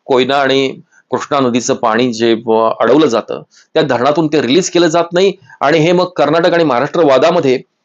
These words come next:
बॅकवॉटर इतकं मोठ्या प्रमाणामध्ये सांगली, अ, जिल्ह्यामध्ये शिरतं किंवा कोल्हापूर जिल्ह्यामध्ये पंचगंगा नदीने धोक्याची पातळी ओलांडली, हा आपला पुणे बेंगलोर हायवे पूर्णपणे बंद होऊन जातो. मग अशा वेळेस हजारो नागरिक अडकून पडतात,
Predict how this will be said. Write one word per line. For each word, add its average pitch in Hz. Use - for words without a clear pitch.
बॅकवॉटर 175
इतकं 175
मोठ्या 170
प्रमाणामध्ये 156
सांगली, 139
अ, 131
जिल्ह्यामध्ये 113
शिरतं 110
किंवा 127
कोल्हापूर 139
जिल्ह्यामध्ये 107
पंचगंगा 156
नदीने 139
धोक्याची 127
पातळी 127
ओलांडली, 123
हा 139
आपला 139
पुणे 139
बेंगलोर 131
हायवे 120
पूर्णपणे 170
बंद 208
होऊन 190
जातो. 143
मग 208
अशा 214
वेळेस 226
हजारो 190
नागरिक 202
अडकून 185
पडतात, 135